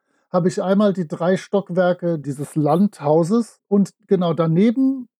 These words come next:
stehen dann immer genau schon mal in Kurzfassung, was ich da antreffe und bei welchem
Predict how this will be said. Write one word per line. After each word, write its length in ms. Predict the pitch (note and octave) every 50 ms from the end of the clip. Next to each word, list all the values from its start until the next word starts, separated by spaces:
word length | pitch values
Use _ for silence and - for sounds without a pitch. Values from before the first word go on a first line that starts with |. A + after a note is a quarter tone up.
| _ _ _ _ _
stehen 460 | - - - - - G3+ G#3+ G#3 G#3
dann 160 | F#3+ F#3+ F3+
immer 320 | F#3+ - F#3+ F#3+ G3+ G3 F3
genau 560 | E3 F#3 E3+ E3+ F3 F3+ F#3 F#3+ F#3+ F#3 - _ _ _ _ _ _ _
schon 180 | _ - F#3 F#3
mal 80 | F#3
in 180 | F3+ F3+ F3+ D#3+
Kurzfassung, 760 | - - A#3+ B3+ B3+ - - - A3+ - - G#3+ G3 G3 C#3
was 200 | F3 F3+ F3+ -
ich 200 | A#3+ - - -
da 220 | - F#3 F3+ F#3
antreffe 680 | F3+ F3+ G3+ G#3+ A3 G#3+ - A#3+ A3+ A3 - A#3+ A3+ G#3
und 280 | G3+ G3 F#3+ F3+ -
bei 300 | - F#3+ F3+ F3 D#3+ C#3+
welchem 560 | D#3+ E3+ F#3+ G3+ - - G#3 G3 F#3 F#3+ F#3+